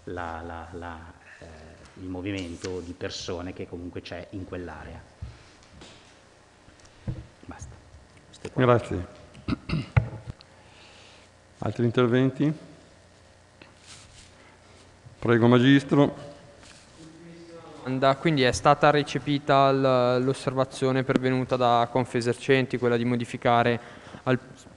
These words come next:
Speaker 3: all'articolo sette punto tre la durata della concessione in dodici anni, perché è ai sensi della legge della Regione Lombardia,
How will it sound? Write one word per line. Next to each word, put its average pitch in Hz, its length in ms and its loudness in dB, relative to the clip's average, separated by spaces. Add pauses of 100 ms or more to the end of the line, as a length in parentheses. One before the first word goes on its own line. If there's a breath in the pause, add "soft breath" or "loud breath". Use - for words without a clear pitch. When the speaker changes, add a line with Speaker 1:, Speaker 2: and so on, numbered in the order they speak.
(120)
Speaker 3:
all'articolo 131 580 2
sette 139 380 0
punto 143 340 0
tre 143 200 6
la 127 100 8
durata 127 320 4
della 127 120 4
concessione 127 640 -2
in 127 80 0
dodici 131 340 2
anni, 143 380 4
perché 127 260 -2 (220)
è 104 40 -10
ai 113 100 -8
sensi 123 360 -8
della 120 180 2
legge 120 300 2
della 117 200 4
Regione 117 260 2
Lombardia, 135 640 4